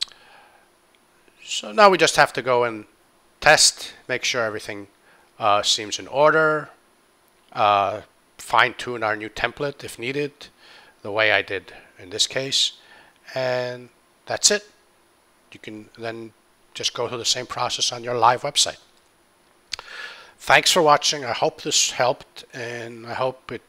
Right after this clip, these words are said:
really, uh, inspires you to migrate your Joomla two point five site to Joomla three point three, as Joomla three point three has many more features.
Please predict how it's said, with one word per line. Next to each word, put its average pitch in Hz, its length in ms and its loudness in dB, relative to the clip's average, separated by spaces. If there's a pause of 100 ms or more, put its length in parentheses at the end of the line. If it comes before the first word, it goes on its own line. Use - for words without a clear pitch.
(120)
really, 127 520 -4 (580)
uh, 110 680 -2 (840)
inspires 123 600 0
you 131 260 -4
to 110 600 -12 (280)
migrate 113 840 -2 (500)
your 104 300 -6
Joomla 110 380 -6
two 117 140 -10
point 104 160 -2
five 101 300 0
site 107 340 0 (160)
to - 140 -12
Joomla 101 360 -8
three 104 160 -8
point 90 220 0
three, 160 420 -2 (720)
as 113 280 2 (220)
Joomla 123 280 -2
three 131 140 -6
point 117 160 0
three 120 260 -6
has 101 480 0 (400)
many 120 260 -6
more 113 220 -4
features. 107 720 -6